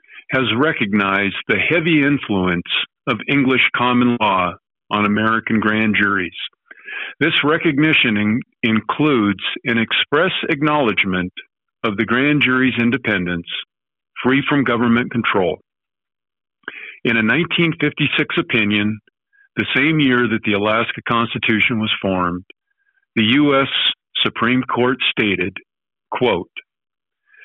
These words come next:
"The grand jury is an English institution brought to this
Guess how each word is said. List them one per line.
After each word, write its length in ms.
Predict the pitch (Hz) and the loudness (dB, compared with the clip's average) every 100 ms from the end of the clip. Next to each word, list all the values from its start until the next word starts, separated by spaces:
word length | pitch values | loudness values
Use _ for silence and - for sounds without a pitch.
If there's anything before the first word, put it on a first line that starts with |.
| - - | -20 -4
"The 80 | - | 0
grand 380 | 135 175 185 139 | 2 2 2 2
jury 440 | 139 135 135 131 | 2 4 4 4
is 80 | 110 | 2
an 140 | 107 110 | 2 2
English 360 | 131 151 - | 2 2 2
institution 880 | 127 123 143 - 104 92 - 101 123 - _ _ _ | 2 0 -2 0 0 2 0 0 -4 -10 _ _ _
brought 340 | - 120 175 175 | -2 0 0 0
to 100 | 127 | -2
this 220 | 107 | 0